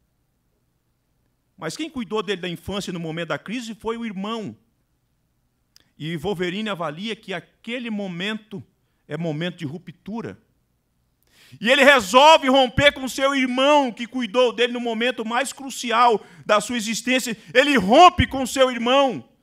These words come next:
e toma um outro rumo da vida. Isso desencadeia numa inimizade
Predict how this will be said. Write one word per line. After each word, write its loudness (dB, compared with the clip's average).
e 4
toma 4
um 0
outro 6
rumo 4
da 6
vida. 2
Isso -4
desencadeia 2
numa 2
inimizade 4